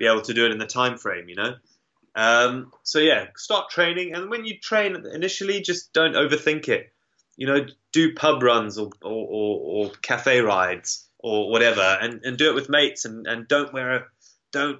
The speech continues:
wear a heart rate monitor, and don't monitor your speed and averages and all that malarkey, and don't even Strava it, you know, just do it for the fun of it. Um, and that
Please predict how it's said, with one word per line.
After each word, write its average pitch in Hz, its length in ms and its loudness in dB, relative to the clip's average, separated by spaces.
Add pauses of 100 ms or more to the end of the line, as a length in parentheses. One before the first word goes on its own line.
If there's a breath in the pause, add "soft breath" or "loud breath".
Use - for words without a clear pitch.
wear 127 220 -6
a 123 60 -6
heart 123 260 2
rate 120 140 -8
monitor, 120 520 2
and 107 120 0
don't 127 240 0
monitor 123 340 -4
your 117 140 -2
speed 120 480 0
and 117 240 -4
averages 113 580 0
and 104 140 -4
all 107 120 0
that 104 180 4 (160)
malarkey, 107 680 2
and 92 120 -4 (440 loud breath)
don't 131 200 4
even 120 180 0
Strava 113 640 4
it, 90 60 -4 (120)
you 95 60 -8
know, 104 160 0
just 127 180 -2 (100)
do 131 140 6
it 123 100 -2
for 120 60 -12
the 107 120 -6
fun 127 220 0
of 107 120 -2
it. 95 160 -6 (260)
Um, 107 680 0 (180)
and 131 160 -4
that - 340 0